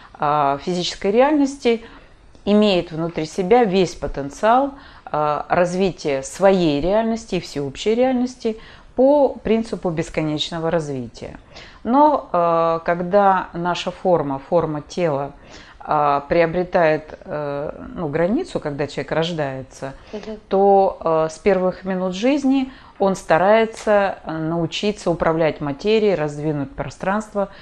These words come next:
Speaker 1: для того, чтобы тело могло вырасти, там, ну и так далее. И получается, что, э, акцент идёт именно на, э, м, ну, скажем так,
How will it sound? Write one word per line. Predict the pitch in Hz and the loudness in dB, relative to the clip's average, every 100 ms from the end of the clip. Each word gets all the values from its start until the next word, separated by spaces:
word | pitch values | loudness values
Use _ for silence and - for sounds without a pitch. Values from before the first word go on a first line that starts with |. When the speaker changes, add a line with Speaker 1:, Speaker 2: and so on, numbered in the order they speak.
| - - | -20 -14
Speaker 1:
для | 139 170 156 | -2 2 2
того, | 151 180 | 2 -2
чтобы | - 170 151 | -2 -4 -4
тело | 151 208 233 | -2 -2 0
могло | 160 143 139 139 | -2 -6 -6 -6
вырасти, | 143 240 254 - - | 0 2 0 -4 -12
там, | 151 143 147 | -8 -8 -6
ну | 208 254 | -4 -2
и | |
так | 165 156 | -2 -4
далее. | 131 135 131 - - - - - | -4 -6 -10 -14 -20 -20 -20 -10
И | 185 190 185 | -4 -2 0
получается, | 196 202 240 285 277 - | 0 0 2 2 2 -4
что, | 180 - - 180 175 165 - | -6 -6 -2 2 4 2 -2
э, | - 143 143 139 139 - - - - | -6 -4 -4 -4 -6 -8 -10 -14 -8
акцент | 156 - 269 277 269 | -8 -4 0 0 2
идёт | 180 190 180 - | 0 0 -2 -6
именно | 202 220 214 185 175 165 | -2 0 0 0 -2 -2
на, | 165 180 190 156 135 - - - - - - | -2 0 2 0 -2 -10 -20 -20 -20 -20 -16
э, | - 151 147 143 - - 190 | -6 -4 -2 -4 -8 -16 -16
м, | 165 147 139 139 135 135 - | -12 -8 -8 -8 -8 -12 -6
ну, | 269 | -6
скажем | - 165 160 165 | -2 -2 -2 -6
так, | 165 160 151 - | 0 -2 -2 -12